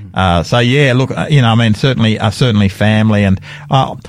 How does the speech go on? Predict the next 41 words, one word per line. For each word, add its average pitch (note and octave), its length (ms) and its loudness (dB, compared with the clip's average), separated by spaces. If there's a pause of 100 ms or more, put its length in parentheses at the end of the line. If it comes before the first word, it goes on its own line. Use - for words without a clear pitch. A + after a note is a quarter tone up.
(100)
there D#3 160 2
is C4+ 120 0
a G3 60 2
book, A#2+ 300 0
as G2 120 2
I G2+ 140 4
know G2 260 2
as F#2 100 -2
well, G#2 260 2
that F#2 140 0
I, G#2 220 2
I'd A2+ 180 2
love G2 440 2
to F#2+ 140 2
actually F#2 300 0
put - 260 -4
together, F2 480 2 (320)
and, F2+ 500 2
uh, F2+ 220 2
you A2 80 2
know, G2 180 4
on, G2+ 460 2
on A#2+ 420 0
some G#2+ 260 2
biblical, G#2+ 560 2
biblical A2 540 0
themes. G#2+ 540 2
Uh, A#2+ 60 2 (240)
you A3+ 100 2
know, C#4+ 100 2
to D4+ 120 0
me, E4+ 140 2
as A#3 80 0
I A3+ 100 2
look A#3+ 220 2
at F3 100 -2
this, B2 200 2
I'm E3+ 120 4
thi-, G#3 300 2
I'm F#3+ 120 2
thinking, F#3 340 2